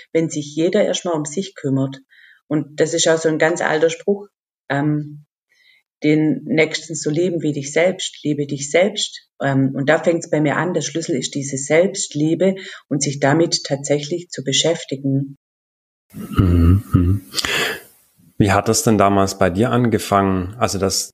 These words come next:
Speaker 2: jetzt jemand zuhört und sich denkt, „Okay, ja, Selbstliebe habe ich schon so oft gehört. Es gibt so viele Bücher, es gibt auch so viele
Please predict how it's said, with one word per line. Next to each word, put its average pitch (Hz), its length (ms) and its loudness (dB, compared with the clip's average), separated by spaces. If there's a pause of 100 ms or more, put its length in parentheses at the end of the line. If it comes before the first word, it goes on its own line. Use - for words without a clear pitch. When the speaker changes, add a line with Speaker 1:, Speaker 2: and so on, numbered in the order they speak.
Speaker 2:
jetzt 98 240 -6
jemand 104 340 2
zuhört 107 560 2
und 104 180 -4
sich 95 140 -4
denkt, 110 360 0
„Okay, 104 260 -2
ja, 101 240 4
Selbstliebe 110 720 0
habe 104 160 -2
ich 101 80 -8
schon 101 240 0
so 117 200 2
oft 117 260 -2
gehört. 113 360 2
Es - 120 -10
gibt 95 160 -6
so 127 100 4
viele 117 300 2
Bücher, 127 440 0
es 104 120 -2
gibt 104 200 -4
auch 101 140 2
so 110 140 -4
viele 104 400 2